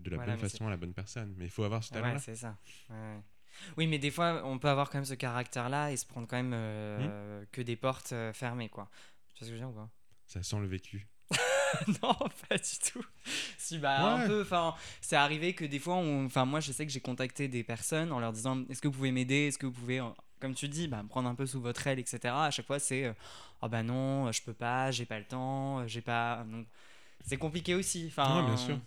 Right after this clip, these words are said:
Speaker 1: Mais
Speaker 2: ouais.
Speaker 1: parce que c'est peut-être pas la bonne personne au, au, au bon moment à qui tu
Speaker 2: Mm.
Speaker 1: t'adresses. Mais à un moment donné, ça,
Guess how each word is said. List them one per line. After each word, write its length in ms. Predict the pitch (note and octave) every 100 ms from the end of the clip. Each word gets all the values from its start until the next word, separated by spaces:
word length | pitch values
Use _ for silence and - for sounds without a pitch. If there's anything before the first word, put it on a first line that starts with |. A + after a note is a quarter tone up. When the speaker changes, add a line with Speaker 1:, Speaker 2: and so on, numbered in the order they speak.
| -
Speaker 1:
Mais 80 | G#2+
Speaker 2:
ouais. 60 |
Speaker 1:
parce 140 | A2 -
que 80 | G#2
c'est 100 | -
peut-être 240 | G2 F#2
pas 140 | G#2+
la 140 | G2+ F2+
bonne 220 | G2 G2+
personne 440 | G2 G2 G2 G#2+ G2+
au, 240 | E2 E2 - F2+
au, 160 | E2 D#2 F2+
au 60 |
bon 140 | F2 F#2
moment 380 | F#2+ A2 B2 - A#2
à 80 | F2+
qui 100 | C3+
tu 60 |
Speaker 2:
Mm. 60 | C3+
Speaker 1:
t'adresses. 420 | G2+ A2+ B2+ - - - - - - - -
Mais 160 | F2+ E2+
à 60 |
un 40 | E2
moment 220 | E2+ E2+
donné, 240 | E2+ F#2+
ça, 160 | A2